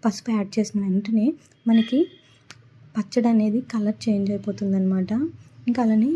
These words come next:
పచ్చడిలో మనం పసుపు అనేది యాడ్ చేసుకుంటే మనకి తినేటప్పుడు కూడా మంచి కలర్, ఇంకా అలానే టేస్టీగా అనిపిస్తుంది. ఇలా పసుపు అంతా కూడా పచ్చివాసన పోయే వరకు ఫ్రై చేసుకొని మూత పెట్టుకొని టమాటాలన్నీ కూడా బాగా మగ్గే వరకు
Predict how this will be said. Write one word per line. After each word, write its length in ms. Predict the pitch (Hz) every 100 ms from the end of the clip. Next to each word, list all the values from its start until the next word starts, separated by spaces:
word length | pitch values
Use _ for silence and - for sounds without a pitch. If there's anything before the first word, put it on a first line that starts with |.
| 330
పచ్చడిలో 480 | 220 - 247 226 220
మనం 240 | 277 247 240
పసుపు 340 | 226 196 - 226
అనేది 240 | 214 202
యాడ్ 240 | 190 185 190
చేసుకుంటే 480 | 214 - 196 196 247
మనకి 280 | 254 220 214
తినేటప్పుడు 580 | 208 202 208 220 214 208
కూడా 260 | 202 196 339 - - - -
మంచి 260 | 233 226 -
కలర్, 300 | - 208 214
ఇంకా 180 | 214 208
అలానే 260 | 214 202 226 285
టేస్టీగా 460 | 226 196 196 214 208
అనిపిస్తుంది. 600 | 202 190 196 - 185 180 277 - - - - - -
ఇలా 200 | 254 240 330 - -
పసుపు 320 | - 196 -
అంతా 180 | 226 220
కూడా 200 | 226 226 285
పచ్చివాసన 440 | 220 - 214 -
పోయే 280 | 214 208 196 196
వరకు 240 | 196 254 247
ఫ్రై 120 | 220
చేసుకొని 480 | 202 214 - - 233
మూత 240 | 302 220 202 226
పెట్టుకొని 440 | 226 - 214 247 311
టమాటాలన్నీ 760 | 220 214 226 247 240 214 220
కూడా 220 | 226 220 220
బాగా 240 | 208 196 214
మగ్గే 320 | 208 175 202 202
వరకు 260 | 202 -